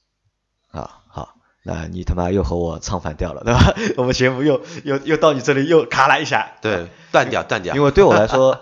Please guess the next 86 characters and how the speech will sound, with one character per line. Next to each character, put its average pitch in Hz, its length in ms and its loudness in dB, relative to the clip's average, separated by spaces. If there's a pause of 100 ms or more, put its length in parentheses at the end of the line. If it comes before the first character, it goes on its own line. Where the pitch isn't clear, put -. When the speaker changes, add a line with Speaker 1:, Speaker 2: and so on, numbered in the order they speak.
Speaker 1:
<laughs> - 140 -20
就 117 100 -14
是 123 80 -8
我 107 220 -2
倒 156 160 4
是 156 100 -8
一 123 100 -12
直 98 180 -12
是 104 220 -12
也， 98 140 -4
我 98 240 -2
也 131 160 2
有 90 180 -2
就 90 120 -14
是 90 180 -12
B 92 160 -12
B 98 100 -4
A 95 100 -2
的 92 100 -8
一 90 100 -10
个 90 180 -8
情 98 200 -14
节 92 120 -12
在 101 180 -8
嘛， 85 220 -18
就 98 80 -14
是 101 140 -12
因 110 80 -6
为 104 60 0
我 104 200 2
比 107 140 -4
较， 98 340 2
其 113 120 -10
实 113 80 -6
我 107 120 0
也 147 100 -2
比 - 100 -12
较 95 100 -6
中 104 220 -10
意 95 80 -12
奔 104 160 -6
驰， - 180 -14 (480)
但 110 140 0
我 127 100 4
只 - 80 -8
不 95 60 -8
过 113 100 2
觉 104 120 -2
得 104 380 -2
目 135 160 -6
前 104 260 -2
我 92 200 -6
这 143 120 -6
个 117 80 -2
状 101 180 -6
况 90 180 -6
不 92 100 -8
太 117 220 -2
适 - 140 -12
合 87 160 -16
奔 92 180 -14
驰， - 180 -18 (280)
就 101 140 -8
哪 98 200 -2
一 104 40 0
天 123 180 -6
等 110 160 -4
我 98 160 0
功 123 160 -6
成 104 200 -10
名 95 160 -14
就 113 180 -6
了， 92 140 -14
对 95 120 -12
吧？ 80 120 -12 (280)
那 104 80 -4
可 98 160 -6
能 101 120 -2
我 95 120 0
会 110 120 -4
去 101 160 -10
选 90 280 -10
一 - 20 -12
辆 95 340 -8
奔 101 120 -6
驰。 107 200 -12